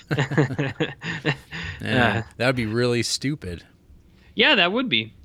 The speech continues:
Speaker 1: Uh, but, uh, you know, if anyone is outside this weekend, you might get rained on.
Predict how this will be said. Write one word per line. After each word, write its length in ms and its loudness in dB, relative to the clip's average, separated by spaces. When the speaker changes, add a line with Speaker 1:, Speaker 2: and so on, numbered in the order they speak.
Speaker 1:
Uh, 260 4
but, 300 2
uh, 80 0
you 180 2
know, 140 0
if 100 -4
anyone 300 2
is 160 2
outside 420 2
this 160 -2
weekend, 480 -2
you 80 -8
might 180 0
get 120 0
rained 240 2
on. 180 2